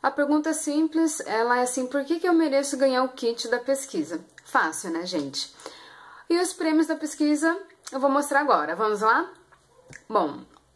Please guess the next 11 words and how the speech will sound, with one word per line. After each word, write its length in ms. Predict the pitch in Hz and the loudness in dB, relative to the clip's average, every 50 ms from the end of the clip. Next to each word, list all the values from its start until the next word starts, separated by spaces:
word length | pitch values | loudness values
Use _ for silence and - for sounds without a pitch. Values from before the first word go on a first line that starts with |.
| _ - | _ -8
o 60 | 254 | -6
primeiro 320 | - 294 320 339 370 330 | -2 0 0 0 0 -2
deles 340 | 220 190 190 202 226 220 - | -2 0 0 0 0 -2 -4
que 80 | - 190 | -8 -8
eu 40 | |
tô 100 | - 196 | -6 -6
mostrando 500 | 175 175 185 185 - 185 170 185 190 175 | -4 -4 -4 -6 -4 -2 0 0 0 0
aqui 360 | 160 151 - 214 190 202 214 - - - - - - - - - - _ - | -2 -2 -2 -2 -2 -2 -4 -6 -12 -18 -18 -20 -20 -20 -20 -20 -20 _ -6
é 160 | - 190 196 | -2 0 0
esse 260 | 202 202 202 - 247 | 0 0 -2 -4 -6
produto, 720 | - 226 226 220 190 196 196 202 220 226 226 254 247 254 | -2 0 0 2 2 2 2 2 2 0 0 -2 -2 -2